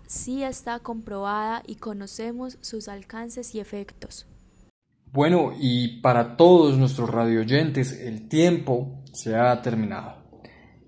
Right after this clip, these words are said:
Speaker 2: Lastimosamente, nuestra franja, Sonidos de la Guerra, emitirá hasta el día de hoy. Ha sido un placer y un honor cerrar este programa con tales mentes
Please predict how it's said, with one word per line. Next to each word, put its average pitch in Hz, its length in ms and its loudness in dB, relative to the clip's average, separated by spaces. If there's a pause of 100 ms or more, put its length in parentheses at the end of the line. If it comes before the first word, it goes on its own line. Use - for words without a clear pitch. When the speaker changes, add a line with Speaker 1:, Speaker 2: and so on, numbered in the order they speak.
(260)
Speaker 2:
Lastimosamente, 160 680 2
nuestra 135 380 2
franja, 147 480 4
Sonidos 135 360 -2
de 135 60 4
la 123 140 2
Guerra, 131 560 4
emitirá 123 640 4
hasta 123 260 -4
el 107 220 -4
día 127 340 2
de 113 320 0
hoy. 113 220 4 (1000)
Ha 120 80 -6
sido 156 280 8
un 151 220 4
placer 131 680 6
y 131 220 4
un 147 180 6
honor 123 380 4
cerrar 117 440 4
este 120 240 0
programa 113 640 0
con 104 320 -6
tales 123 420 6
mentes 113 680 -2